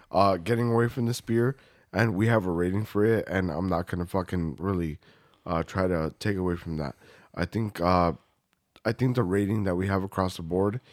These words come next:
is solid. We have a nine point five across the board, and holy fuck, uh, lovely. Belching Beaver. Fucking hell.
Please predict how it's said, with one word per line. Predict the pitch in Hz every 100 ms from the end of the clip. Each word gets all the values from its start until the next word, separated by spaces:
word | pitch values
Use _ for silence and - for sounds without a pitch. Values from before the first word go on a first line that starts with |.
| - _ _
is | 98 92
solid. | - 104 95 135 165 160
We | - 104
have | 95
a | 95
nine | 92 92 110
point | 113 110 104
five | - 95 117 - _ _ _ _ _ _
across | - 107 -
the |
board, | 95 92 135 196 - _ _ _ _ _ _ -
and | 95 95 95 90 87
holy | 101 110
fuck, | 101 - 107 - - _ _
uh, | 90 90 87
lovely. | 82 101 87 80 85 _
Belching | 113 113 - 107
Beaver. | 107 92 80 - _ _ _ _ _ _
Fucking | - 117 - 98
hell. | 90 80